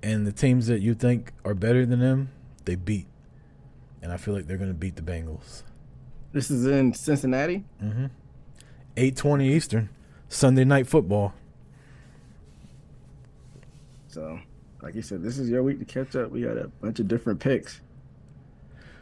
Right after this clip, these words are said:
Speaker 1: The Los Angeles Chargers travel to New York to take on the New York Jets on Monday night. The
Speaker 2: Give me,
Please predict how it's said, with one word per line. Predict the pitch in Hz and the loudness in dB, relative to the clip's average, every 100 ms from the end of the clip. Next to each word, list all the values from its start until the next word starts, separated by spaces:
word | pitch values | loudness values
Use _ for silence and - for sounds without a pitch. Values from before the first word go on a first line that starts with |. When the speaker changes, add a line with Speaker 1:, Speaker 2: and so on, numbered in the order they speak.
| - | -2
Speaker 1:
The | 123 | 2
Los | 135 170 214 220 | 6 8 8 8
Angeles | 214 196 208 196 | 8 8 6 4
Chargers | - 196 202 180 208 190 170 | 6 8 8 6 2 0 -4
travel | - - 165 170 185 190 | -4 4 4 4 0 -4
to | 156 | -4
New | 135 165 190 | 0 4 4
York | 170 185 185 - | 4 2 0 -10
to | |
take | 143 175 160 135 | -4 0 0 -2
on | 160 | -6
the | 147 | -4
New | 131 180 | -2 0
York | 190 185 165 | 2 2 0
Jets | 123 147 175 139 147 | 0 4 4 4 0
on | 127 120 | 2 2
Monday | 139 175 170 170 170 | 2 2 2 0 0
night. | 151 110 95 - - - - - - - - - - - - - - - - - - - - - - - - - - - | -2 -4 -6 -10 -12 -16 -20 -20 -20 -20 -20 -20 -20 -20 -20 -20 -20 -20 -20 -20 -18 -18 -20 -20 -20 -20 -20 -20 -18 -10
The | 117 | -4
Speaker 2:
Give | |
me, | 135 | 0